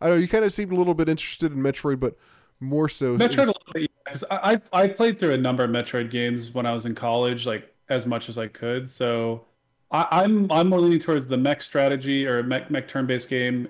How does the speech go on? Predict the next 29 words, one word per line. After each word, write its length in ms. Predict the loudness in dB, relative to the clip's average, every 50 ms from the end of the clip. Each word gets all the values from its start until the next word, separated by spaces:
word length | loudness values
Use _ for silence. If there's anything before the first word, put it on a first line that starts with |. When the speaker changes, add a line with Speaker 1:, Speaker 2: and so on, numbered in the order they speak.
| -8
Speaker 2:
And, 760 | -8 -6 -4 -4 -4 -4 -4 -4 -4 -4 -4 -6 -10 -12 -20 -20 _ _ _ -12
uh, 160 | -10 -8 -6
what 160 | -6 -4 -4
was 120 | -6 -4
the 220 | -4 -2 0 0 0
last 260 | 0 -2 -4 -4 -6
one 80 | -6 -8
you 40 | -6
Speaker 1:
Star 220 | -2 -2 -2 0
Speaker 2:
said? 40 | 0
Speaker 1:
Fox 300 | 0 0 0 -2 -4 -8
sixty-four. 720 | -8 -6 -6 -8 -8 -8 -8 -10 -8 -8 -10 -12 -12 -10 -6 -4
Speaker 2:
Star 120 | -2 -2 -2
Fox 260 | -4 -6 -8 -8 -8
sixty-four. 460 | -10 -10 -10 -10 -12 -8 -8 -6 -4 -2
Yeah, 200 | 0 2 4 4
I 100 | 4 2
would 80 | 2
say 100 | 0 0
one 160 | 0 0 0
of 60 | -2 -2
those 180 | -4 -4 -4
two 140 | -6 -8 -8
if 120 | -8 -6
you 60 | -6 -6
wanna 160 | -4 -4 -4
make 200 | -6 -6 -8 -6
the 60 | -6
ul-, 240 | -6 -6 -6 -8